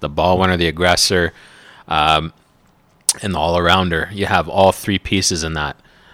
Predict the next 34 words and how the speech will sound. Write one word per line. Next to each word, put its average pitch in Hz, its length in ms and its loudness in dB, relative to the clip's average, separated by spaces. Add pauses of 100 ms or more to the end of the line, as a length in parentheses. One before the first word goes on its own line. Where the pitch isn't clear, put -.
Uh, 76 440 -6 (160)
and, 80 220 -10
and 92 200 -4
I 190 80 0
just 185 260 0
think - 440 2 (400)
they're 90 160 0
such - 260 2
a 90 40 -4
great 80 280 -2
team. 78 240 -6
And, 80 140 -4
and 82 180 -4
I 78 80 -4
can't 90 300 -2
leave 85 180 -2
Frankie 90 480 -2
de 80 160 -2
Jong 80 180 0
as 78 140 -8
well, 78 240 0
how, 85 460 -2
how 92 120 0
great 85 240 0
of 82 60 -2
a 78 80 -6
player - 280 -2
he's 85 220 -4
been. 73 240 -6 (880)
Um, 82 520 0 (800)
so - 120 -2
this 120 180 2
team 165 240 4
has, 127 440 8